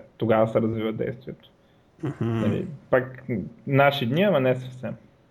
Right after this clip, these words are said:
Speaker 2: Е, нали, пуцаница, какви шпиони, в смисъл?
Speaker 1: Еми, малко по-, м, те са такива като отряд, който отиде и изпълнява някаква мисия някъде,
Speaker 2: Аха.
Speaker 1: много тайно. Е, таки-, такава е премиса на Black Ops. Не, не всяко Call of Duty е такова.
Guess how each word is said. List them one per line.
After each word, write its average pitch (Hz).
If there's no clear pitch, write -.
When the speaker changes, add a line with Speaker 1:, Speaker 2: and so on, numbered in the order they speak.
Speaker 2:
Е, 123
нали, 107
пуцаница, 151
какви 98
шпиони, 107
в -
смисъл? -
Speaker 1:
Еми, 160
малко 151
по-, 131
м, 113
те 123
са 127
такива 127
като 101
отряд, 123
който 120
отиде 113
и 113
изпълнява 110
някаква 107
мисия 107
някъде, 113
Speaker 2:
Аха. 113
Speaker 1:
много 104
тайно. 117
Е, 170
таки-, 151
такава 147
е 123
премиса 135
на 170
Black 123
Ops. -
Не, 127
не 127
всяко 170
Call 139
of -
Duty 120
е 110
такова. 113